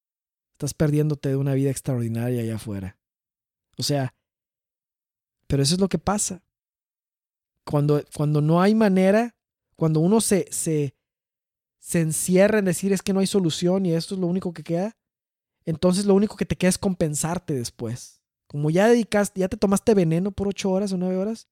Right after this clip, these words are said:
ahora lo que sigue es desintoxicarte del veneno, ¿verdad? Y para desintoxicarte del veneno, pues está comer mucho,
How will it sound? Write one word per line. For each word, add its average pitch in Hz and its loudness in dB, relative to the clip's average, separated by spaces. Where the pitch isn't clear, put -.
ahora 165 4
lo 202 4
que 180 0
sigue 185 2
es - 0
desintoxicarte 180 0
del 180 4
veneno, 185 0
¿verdad? 147 -2
Y 170 -2
para 156 0
desintoxicarte 156 -2
del 233 2
veneno, 226 0
pues 160 -4
está 160 0
comer 151 0
mucho, 147 -4